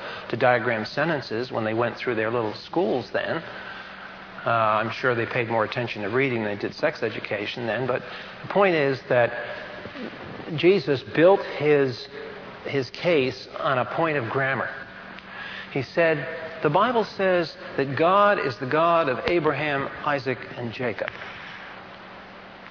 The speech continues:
It doesn't say he was the God of Abraham, Isaac, and Jacob. He says he is the God, and he will be the God. And implicit in Jesus' argument is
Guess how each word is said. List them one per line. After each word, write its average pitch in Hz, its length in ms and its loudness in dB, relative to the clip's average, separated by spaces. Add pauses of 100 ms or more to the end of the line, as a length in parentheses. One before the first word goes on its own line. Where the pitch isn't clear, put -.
(180)
It - 40 -6
doesn't 196 260 0
say 143 500 2 (320)
he 131 160 0
was 123 600 4 (100)
the 123 60 -2
God 101 400 0 (320)
of 113 80 -6
Abraham, 92 480 -2 (320)
Isaac, 104 340 -6 (180)
and 107 120 -8
Jacob. - 320 -12 (280)
He 139 80 -10
says 135 380 0 (340)
he 143 180 2 (160)
is 196 400 2
the 110 120 -4
God, 98 380 -2 (800)
and 139 120 2
he 156 120 6
will 190 300 4
be 143 180 4
the 104 100 0
God. 95 380 -4 (800)
And 147 140 2
implicit 208 520 4
in 170 120 4
Jesus' 147 340 2
argument 165 500 6
is 117 400 2